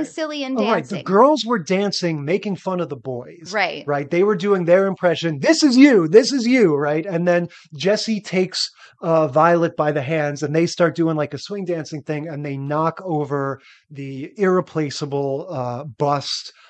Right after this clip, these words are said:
Speaker 1: of Elvis, who always has to face due east so we can watch the mom cook in the kitchen.
Speaker 2: Creepy.
Speaker 1: They've broken the Elvis statue, just like the gravy boat from Family Matters.
Speaker 2: That's right.
Speaker 1: What are we gonna do?
Speaker 2: Oh, no.
Speaker 1: And so we're still not at the party.
Speaker 2: No, because we're gonna ask the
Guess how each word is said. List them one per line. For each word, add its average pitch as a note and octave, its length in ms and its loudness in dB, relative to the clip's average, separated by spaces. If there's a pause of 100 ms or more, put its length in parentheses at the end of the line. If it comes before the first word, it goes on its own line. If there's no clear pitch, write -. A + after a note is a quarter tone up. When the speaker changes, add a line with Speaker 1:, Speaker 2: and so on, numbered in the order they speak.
(140)
Speaker 1:
of C3 340 -4
Elvis, C3 600 -6
who B2+ 140 -10
always C#3 280 -6
has C#3+ 180 -6
to D3+ 100 -8
face D3 340 -6
due D#3+ 300 -6
east D#3+ 340 -8
so - 140 -10
we D3 100 -8
can C#3 180 -12
watch C3+ 280 -6
the D3 100 -12
mom C3+ 280 -8
cook C3+ 240 -14
in C3+ 60 -14
the C3+ 60 -16
kitchen. B2+ 460 -14 (100)
Speaker 2:
Creepy. E3 380 -8
Speaker 1:
They've D#3+ 240 -2
broken F#3 300 0
the A3+ 80 -4
Elvis F#3 340 0
statue, D#3+ 680 0 (380)
just E3 280 -2
like F3 180 2
the E3+ 60 -10
gravy D3+ 400 -2
boat C#3+ 340 -4
from C3+ 640 -8
Family B2+ 340 -6
Matters. A#2 540 -8
Speaker 2:
That's F3 200 -18
right. A3 220 -2
Speaker 1:
What F#3+ 160 4
are G3 60 -2
we F#3+ 120 0
gonna F3 240 0
do? B2 460 -6
Speaker 2:
Oh, A3+ 220 -2
no. F3+ 540 -4
Speaker 1:
And F#3 140 -6
so F#3+ 420 0 (200)
we're A3+ 180 2
still F#4+ 380 0
not D4+ 180 2
at C4+ 140 0
the - 80 -4
party. B2+ 360 -8
Speaker 2:
No, C#4+ 280 -2
because A#3+ 320 -6
we're C4 100 -8
gonna D4+ 120 -4
ask C#4 320 -4
the B3 120 -4